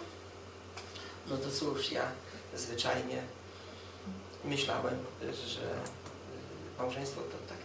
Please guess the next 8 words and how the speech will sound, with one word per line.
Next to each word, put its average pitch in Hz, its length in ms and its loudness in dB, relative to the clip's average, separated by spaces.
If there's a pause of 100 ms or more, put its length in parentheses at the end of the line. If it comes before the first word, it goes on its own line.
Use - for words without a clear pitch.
(160)
taka - 140 -2
prosta - 260 0
rzecz. - 520 4 (680)
To 143 180 4
skowronki 143 760 4
i - 720 0
tak 117 140 4
dalej. - 260 0